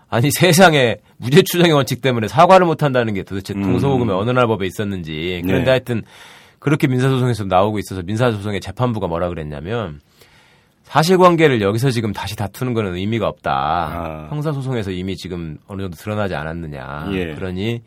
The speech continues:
Speaker 1: 대법원 확정 판결이 목전에 있으니 그게 나오면 될 것 같으니까
Speaker 2: 예.
Speaker 1: 그걸로는 더 이상 여기서 왈가왈부하지 말고
Speaker 2: 예.
Speaker 1: 예, 다른 쪽의 절차를 진행하자."
Speaker 2: 음.
Speaker 1: 하고 있었거든요.
Speaker 2: 음흠.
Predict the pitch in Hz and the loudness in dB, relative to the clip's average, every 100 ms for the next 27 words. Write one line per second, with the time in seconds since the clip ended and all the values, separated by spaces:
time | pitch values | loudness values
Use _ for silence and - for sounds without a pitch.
0 | _ - _ _ _ 95 98 104 95 98 | _ -20 _ _ _ -6 -4 -4 -4 -6
1 | 127 113 104 87 78 76 - 95 80 - | -6 -6 -6 -6 -8 -10 -8 -8 -8 -8
2 | 85 76 - 87 69 80 85 76 73 - | -12 -10 -8 -4 -4 -4 -6 -8 -10 -12
3 | 78 87 78 - 65 - 65 90 82 90 | -12 -10 -10 -12 -16 -10 -6 -4 -4 -6
4 | 85 78 101 110 107 90 104 95 95 90 | -6 -6 -4 -2 -2 -4 -6 -6 -4 -4
5 | 78 78 78 76 82 90 76 107 135 69 | -6 -8 -8 -6 -4 -4 -4 -8 -8 -10
6 | 71 69 80 101 90 90 78 76 76 98 | -12 -10 -6 -4 -4 -4 -6 -10 -12 -10
7 | 101 110 104 87 85 92 82 87 85 85 | -10 -8 -8 -8 -10 -10 -10 -8 -6 -6
8 | 78 85 135 107 85 82 78 107 95 90 | -6 -6 -6 -8 -10 -12 -10 -4 -2 -2